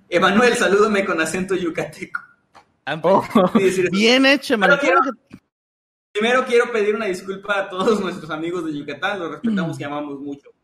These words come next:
Speaker 1: porque voy a destrozar su hermoso acento, que la verdad está bien chido, a mí me gusta mucho. A ver, eh, un saludo muy grande, Elena C C, te quiero mucho.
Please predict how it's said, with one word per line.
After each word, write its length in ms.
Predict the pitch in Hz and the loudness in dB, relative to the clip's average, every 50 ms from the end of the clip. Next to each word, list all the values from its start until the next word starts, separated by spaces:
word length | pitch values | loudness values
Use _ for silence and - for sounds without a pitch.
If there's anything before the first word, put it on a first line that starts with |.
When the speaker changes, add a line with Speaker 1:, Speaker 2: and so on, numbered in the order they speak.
| _ _ | _ _
Speaker 1:
porque 380 | - 139 - - 135 131 127 - 131 131 | -20 -20 -16 -12 -12 -12 -12 -14 -12 -6
voy 240 | 143 147 147 160 | -4 0 2 2
a 80 | 165 165 | 2 2
destrozar 640 | 156 151 - - - - 202 196 - 185 190 190 190 | 0 -2 -4 -8 -14 -16 -14 -6 -2 -2 0 0 -2
su 220 | - 185 170 160 151 | -4 -4 -4 -2 -2
hermoso 380 | 147 151 156 160 160 160 160 | -2 -2 -4 -6 -6 -6 -8
acento, 340 | 156 - 156 151 156 160 156 | -8 -8 -10 -12 -12 -12 -10
que 80 | 151 143 | -6 -4
la 80 | 143 | -2
verdad 160 | 143 143 156 | -2 0 -2
está 140 | 156 156 160 | -2 -2 -2
bien 120 | 156 151 156 | -4 -4 -4
chido, 140 | 156 156 | -4 -4
a 40 | 151 | -4
mí 60 | 151 151 | -4 -4
me 100 | 151 151 | -8 -8
gusta 200 | 147 147 - 139 | -10 -12 -12 -12
mucho. 220 | 139 135 - - - _ _ _ _ _ - _ _ _ _ _ _ | -14 -14 -14 -18 -20 _ _ _ _ _ -20 _ _ _ _ _ _
A 440 | - - - - _ _ _ _ - 156 | -18 -18 -18 -18 _ _ _ _ 0 2
ver, 180 | 156 156 156 | 2 2 2
eh, 320 | 151 147 143 - - - _ _ _ _ _ _ _ _ _ _ _ _ - | 2 2 2 0 -4 -12 _ _ _ _ _ _ _ _ _ _ _ _ -10
un 80 | 226 - | -4 -2
saludo 400 | 196 170 190 226 233 220 - - | 0 0 2 2 2 2 0 0
muy 260 | 185 190 190 185 - | -2 -4 -4 -4 -4
grande, 460 | - 170 196 240 254 254 262 262 254 - | -2 0 0 0 0 -2 -4 -6 -6 -4
Elena 400 | 170 156 175 202 214 208 - - | -2 -2 -2 -2 -4 -4 -6 -8
C 120 | - - 147 | -10 -12 -12
C, 540 | - - 185 247 254 - - - - _ _ - | -6 -4 -4 -4 -4 -6 -10 -18 -20 _ _ -18
te 100 | 127 127 | -8 -4
quiero 320 | 165 165 156 151 151 147 | 0 2 2 0 0 0
mucho. 300 | 160 185 - - - - | -2 -4 -4 -6 -10 -20